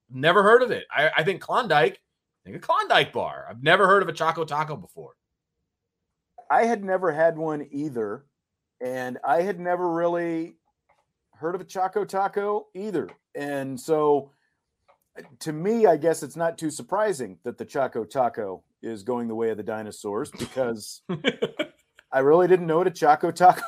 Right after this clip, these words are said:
Speaker 2: <laughs> was until I saw and heard all this uproar about them going
Speaker 1: Hmm.
Speaker 2: away. Uh, so, yeah, I have never had it.
Speaker 1: Choco Taco.
Speaker 2: They look fairly tasty. You know,
Speaker 1: It looks
Speaker 2: the,
Speaker 1: good.
Speaker 2: the
Speaker 1: I, if
Speaker 2: pictures
Speaker 1: someone
Speaker 2: that I've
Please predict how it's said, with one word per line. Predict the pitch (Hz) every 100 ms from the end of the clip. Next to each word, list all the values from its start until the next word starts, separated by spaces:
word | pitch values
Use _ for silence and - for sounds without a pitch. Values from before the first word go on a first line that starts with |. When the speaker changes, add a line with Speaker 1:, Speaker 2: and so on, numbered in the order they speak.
| -
Speaker 2:
<laughs> | - -
was | -
until | 247 - 156 180
I | 175
saw | - 160 175 233 - _ _ _
and | 156
heard | 160 190
all | 165 170
this | 175 185 - -
uproar | 214 180 160 135 160 - _ _ _ _ -
about | 131 151 151
them | 165 143
going | 156 156
Speaker 1:
Hmm. | 156
Speaker 2:
away. | 156 190 113 - _ _ _ _ -
Uh, | 139 135 131
so, | - 160 156 151 151 135 - - _ _
yeah, | 160 175
I | 160
have | 151
never | 156 180 175
had | 170 175
it. | 226 _ _ _ _
Speaker 1:
Choco | - - - 196 202
Taco. | 196 117 117 - 160
Speaker 2:
They | 156
look | 139 180 220
fairly | - 262 190 135
tasty. | - 135 120 - 127 190
You | 165
know, | 131
Speaker 1:
It | 135
looks | 143 -
Speaker 2:
the, | 127
Speaker 1:
good. | 156 262 269 339 -
Speaker 2:
the | -
Speaker 1:
I, | 165
if | 202
Speaker 2:
pictures | 269
Speaker 1:
someone | 302 269
Speaker 2:
that |
I've | 247